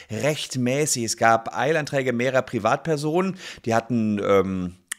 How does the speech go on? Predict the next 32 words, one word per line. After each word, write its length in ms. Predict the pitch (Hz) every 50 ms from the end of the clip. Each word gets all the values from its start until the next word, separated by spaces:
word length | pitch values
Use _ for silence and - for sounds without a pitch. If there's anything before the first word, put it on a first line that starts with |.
| _ _ _ _ _ _ _ _ _ _ _ - -
verschiedene, 840 | - - 117 113 - - - - 139 165 180 165 147 156 143 135
äh, 720 | 131 131 127 123 120 117 110 101 82 90 107 104 101 101 98 98
Räumungsbeschlüsse 840 | 95 98 120 147 180 190 180 - - 147 - - 156 151 156 131
der 100 | 117 117
Stadt 260 | - - 117 - -
Kerpen 400 | - 131 127 139 156 - 180 160
kippen 380 | - - 180 180 - 180 170 151
wollen. 320 | 156 151 156 165 175 170 175 - - - -
Und 100 | 139 117
sie 120 | 120 127
argumentierten, 560 | 120 113 110 104 104 101 - 156 156 156 143 117
wir 80 | 110
leben 260 | 104 117 135 139 151
jetzt 140 | 123 - -
hier 100 | 143 127
seit 160 | 117 117 101
sechs 220 | - 123 113 - -
Monaten 400 | 127 135 170 190 185 175 185 175
im 160 | 160 156 143
Wald, 320 | 143 139 147 156 156 - - - - - - - -
äh, 220 | - - 127 123 113
das 140 | 117 113
ist 100 | 131 127
unser 180 | 131 117 117 107
Lebensmittelpunkt. 880 | 110 127 151 151 143 123 127 139 127 135 127 - 123 123 120 113 - - - _ - - _ _ _ _ _ _ _ _ 123
Wir 120 | 117 120 113
sind 160 | 113 110 107
jetzt 180 | 107 92 87
dann 140 | 104 107 117
obdachlos, 720 | - 127 135 - - - 113 104 - 110 107 104 104 - 110
wenn 100 | 95 90
hier 300 | 87 113 113 110 107